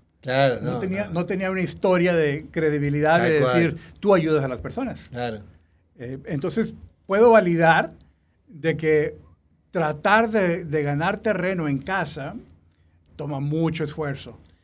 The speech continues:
Speaker 2: Y no eres, no, no es un, no es una, una fórmula perfecta.
Speaker 1: Quizá, quizás eso, eso es lo que, lo que define un poco el ser profeta en su tierra, ¿no? Que, que es tan difícil.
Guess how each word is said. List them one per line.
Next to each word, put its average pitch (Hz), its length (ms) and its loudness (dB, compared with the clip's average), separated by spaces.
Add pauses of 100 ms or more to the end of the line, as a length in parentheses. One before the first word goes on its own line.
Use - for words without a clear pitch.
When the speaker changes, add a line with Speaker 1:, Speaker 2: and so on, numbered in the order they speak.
(100)
Speaker 2:
Y 143 120 -8
no 156 160 -2
eres, 185 260 -2
no, 185 240 -2
no 180 180 -2
es 190 140 -4
un, 190 220 -6
no 175 80 -4
es 175 120 -8
una, 185 500 -2
una 170 200 -4
fórmula 175 440 -4
perfecta. 143 500 -10
Speaker 1:
Quizá, 247 420 4
quizás 254 420 2
eso, 196 480 0 (360)
eso 190 200 -4
es 202 80 0
lo 190 140 -2
que, 143 360 -2
lo 131 200 -2
que 123 320 -4
define 160 320 -6
un 160 80 -4
poco 151 500 0 (280)
el 110 80 -20
ser 143 180 0
profeta 139 360 -4
en 127 60 -4
su 127 140 -8
tierra, 127 640 0
¿no? 135 320 -6 (340)
Que, 110 160 -12
que 110 100 -14
es 101 40 -12
tan 139 160 0
difícil. 131 640 -4